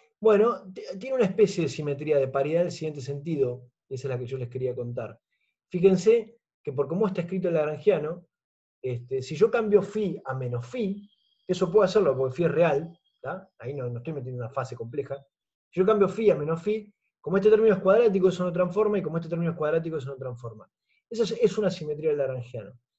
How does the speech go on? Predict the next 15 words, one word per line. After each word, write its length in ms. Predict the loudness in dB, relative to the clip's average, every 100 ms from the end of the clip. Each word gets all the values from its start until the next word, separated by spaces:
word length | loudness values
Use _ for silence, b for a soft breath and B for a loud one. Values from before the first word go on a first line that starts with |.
| _
Sin 140 | -8 0
embargo, 580 | 4 6 6 4 -2 _ _ _ _ _ _
está 240 | _ -6 0
claro 220 | 4 4
que 60 | 0
esa 100 | -4
es 80 |
una 140 | -8 -8
simetría 380 | -6 -6 0 0
discreta. 560 | 0 4 4 4 -10 _ _ _ _
Mandé 300 | -4 2 2
phi 220 | 2 4
a 60 | 4
menos 220 | 2 -4
phi, 320 | -2 -2 -4